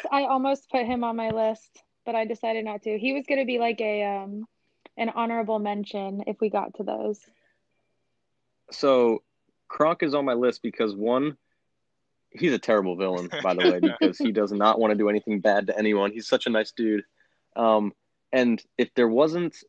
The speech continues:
Speaker 3: so for people who don't know, there's Emperor's New, he's from Emperor's New Groove, and there's also a movie, a second, and it's called Kronk's New Groove,
Speaker 2: Mm-hmm.
Speaker 3: and it's all about Kronk, and it's just awesome.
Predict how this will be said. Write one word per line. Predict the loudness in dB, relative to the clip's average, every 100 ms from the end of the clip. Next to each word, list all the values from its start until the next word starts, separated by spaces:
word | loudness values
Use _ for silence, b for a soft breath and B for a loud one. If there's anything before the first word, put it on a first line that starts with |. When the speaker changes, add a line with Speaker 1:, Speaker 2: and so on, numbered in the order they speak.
| _ _ _ _ _ _ _ -18 -18 -8
Speaker 3:
so | 0 0 0
for | -6 -4
people | 0 2
who | 2
don't | 2
know, | 0 -2
there's | -2 -4
Emperor's | -2 -2 -2
New, | -4 -4
he's | -4
from | -4 -4
Emperor's | -4 -6
New | -6
Groove, | -6 -8 -8 -6
and | -6 -6 -10 _ _ _ _ _ _ _ -2
there's | 0
also | 2 0 2 2 2
a | 0
movie, | 0 0 0 -2 -8 _ -14
a |
second, | -2 0 0 -4 _ _ -10
and | -8
it's | -6
called | -4 -4 -4 _ _ _ -12
Kronk's | -2 -2 -2 -4
New | -4
Groove, | -4 -6 -8 _ _ _ -10
Speaker 2:
Mm-hmm. | 0
Speaker 3:
and | 4 4 0 -4
it's | -4 0
all | 2 4
about | 2 0
Kronk, | -2 -2 -4 -12 _ _ _ -8
and | -2 0 -2 -4
it's | -6 -6
just | -6 -6 0
awesome. | -2 -2 -10